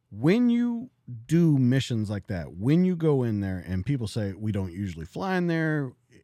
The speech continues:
it's not gonna happen," people are saying, "If you go in there, you're not coming back out." I always ask, and, and I feel like I know the answer already, but for people listening,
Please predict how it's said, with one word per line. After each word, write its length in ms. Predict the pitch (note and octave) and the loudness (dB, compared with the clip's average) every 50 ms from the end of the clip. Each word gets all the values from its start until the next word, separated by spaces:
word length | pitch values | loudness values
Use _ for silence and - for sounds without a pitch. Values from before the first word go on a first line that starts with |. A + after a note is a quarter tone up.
| _ - | _ -8
it's 260 | G#2 G2 - - - | -6 -6 -6 -2 0
not 220 | B2+ C3+ C3 A#2 | 0 2 2 0
gonna 180 | G2+ G#2 G2+ F#2+ | -2 -4 -4 -2
happen," 480 | G#2 C#3 D#3+ E3 D#3 - D#3+ C#3 C3 | -2 -2 -2 -2 -2 -2 0 0 0
people 220 | - C3 A#2 F#2+ F#2+ | 0 0 -2 -2 -4
are 40 | - | -4
saying, 240 | - A#2+ G#2+ G2+ | -4 -4 -2 -2
"If 140 | G2 F2+ - | -2 -2 -4
you 60 | A2 | -4
go 200 | F#2 G2+ F#2+ F#2+ A2+ | -2 0 0 0 2
in 140 | D#3 F#3+ G3 | 0 0 0
there, 180 | F#3 F3+ F3 | 0 -2 -2
you're 140 | E3 D3 B2 | -2 -2 -2
not 200 | A#2 A#2+ A2+ G2+ | -2 -2 -4 -4
coming 300 | - B2+ B2 G#2+ G2 G2 | -4 -4 -2 -2 -2 -4
back 260 | F#2+ G2 F2+ F2 - | -4 -4 -6 -4 -4
out." 260 | A2 G2 E2+ D2 - _ - - - - _ _ _ _ _ _ _ - - | -4 -4 -4 -8 -10 _ -20 -20 -20 -20 _ _ _ _ _ _ _ -10 -6
I 140 | A#2 B2 - - | -6 -6 -6 -4
always 420 | C3 C3+ E3 F#3+ G3+ G#3 F3+ D3 | 0 4 4 4 4 4 2 0
ask, 340 | D3+ C3+ C3+ C3+ B2+ - - | 2 2 2 0 0 -2 -4
and, 180 | C3+ A2 A2+ - _ - | -4 -4 -4 -6 _ -4
and 120 | B2 B2 | -2 0
I 120 | B2 C3 B2 | 0 0 -2
feel 200 | - - C3 - | -2 -4 -4 -2
like 180 | - D#3+ C3+ | 0 0 2
I 100 | C#3+ C#3+ | 2 4
know 260 | C#3+ D3 D3+ D#3 D#3+ | 6 6 6 6 6
the 260 | D3+ A#2 A#2 A2 A2 G#2+ | 6 4 2 2 2 2
answer 280 | G#2 G2+ - - G#2 | 0 -2 -2 -4 -6
already, 460 | F#2+ F#2+ F#2+ F#2+ G#2+ G#2 G2 F2 E2+ | -4 -4 -4 -2 -2 -2 -2 -4 -6
but 260 | E2 F2 G#2 A2 - - | -6 -4 -6 -6 -6 -6
for 140 | - A#2 | -6 -6
people 380 | G#2 - E3+ F3+ F3 - D#3 C3+ | -6 -4 -4 -4 -4 -4 -4 -2
listening, 560 | B2+ B2+ B2+ A#2 - - G2 E2+ D#2+ D#2+ D#2+ | 0 0 -2 -2 -4 -6 -8 -6 -6 -8 -10